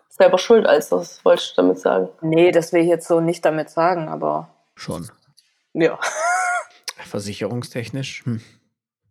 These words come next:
Speaker 1: Ich wollte nur
Speaker 3: Naja.
Speaker 1: zum Mülleimer laufen.
Speaker 3: Ne, nein, man soll im Haus bleiben.
Speaker 2: Ja.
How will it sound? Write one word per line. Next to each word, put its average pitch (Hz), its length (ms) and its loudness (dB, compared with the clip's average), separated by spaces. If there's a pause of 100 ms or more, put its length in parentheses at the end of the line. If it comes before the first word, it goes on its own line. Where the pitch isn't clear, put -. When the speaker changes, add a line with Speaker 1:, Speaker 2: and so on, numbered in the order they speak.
(160)
Speaker 1:
Ich - 60 -8
wollte 190 180 6
nur 208 140 6
Speaker 3:
Naja. 220 60 0
Speaker 1:
zum 196 120 6
Mülleimer 175 500 4
laufen. 175 500 2 (520)
Speaker 3:
Ne, 240 80 4 (500)
nein, 269 480 -4 (220)
man 123 140 -4
soll 143 120 -2
im 147 160 2
Haus 277 220 -4
bleiben. 175 180 -6
Speaker 2:
Ja. 185 380 2